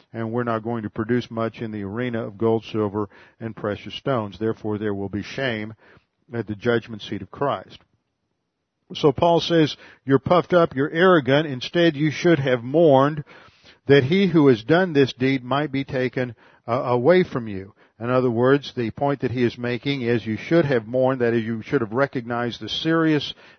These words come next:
nature of this sin and take and remove the one who is in your midst. And the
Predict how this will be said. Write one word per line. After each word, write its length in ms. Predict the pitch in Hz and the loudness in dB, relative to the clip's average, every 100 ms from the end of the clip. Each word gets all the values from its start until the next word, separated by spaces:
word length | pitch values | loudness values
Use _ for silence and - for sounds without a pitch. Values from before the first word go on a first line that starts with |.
| - | -12
nature 600 | 123 147 170 - 139 135 | -2 0 0 -2 -4 -4
of 280 | 135 113 | -4 -4
this 200 | 107 127 - - | 0 0 0 -6
sin 480 | 160 131 120 131 139 _ _ _ _ _ | -2 0 -2 -2 -8 _ _ _ _ _
and 520 | 127 131 131 135 - - | -4 -2 0 -2 -6 -6
take 300 | 147 156 - | -2 -2 -4
and 220 | 135 127 120 | -10 -8 -6
remove 460 | 120 120 156 165 | -4 2 4 4
the 100 | 135 | 2
one 360 | 127 123 135 131 | -2 0 -2 -2
who 300 | 131 123 127 | 0 0 0
is 300 | 120 117 110 | 0 0 0
in 220 | 139 131 | -6 -8
your 160 | 117 110 | -6 -6
midst. 540 | 117 123 117 - - - _ _ _ _ _ _ - | -4 -6 -6 -14 -20 -20 _ _ _ _ _ _ -12
And 200 | 113 113 | -10 -6
the 180 | 107 | -6